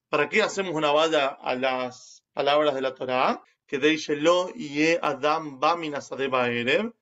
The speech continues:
para que cuando la persona vu-, termine su día de trabajo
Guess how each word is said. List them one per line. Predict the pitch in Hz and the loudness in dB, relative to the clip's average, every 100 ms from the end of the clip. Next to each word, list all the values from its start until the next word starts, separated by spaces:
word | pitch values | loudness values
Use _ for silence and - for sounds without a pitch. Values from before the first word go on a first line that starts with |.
| _ _ _ _ | _ _ _ _
para | - 202 | 0 0
que | 175 | 0
cuando | 202 185 | -2 0
la | 185 | 0
persona | 185 165 - 233 214 165 | 0 -2 0 2 2 0
vu-, | 151 151 - | -2 -10 -4
termine | 180 170 214 208 | -2 0 -2 -2
su | - 160 | -4 0
día | 165 | 2
de | 156 | 2
trabajo | 151 147 147 165 - 143 123 | 2 0 2 0 -4 -10 -10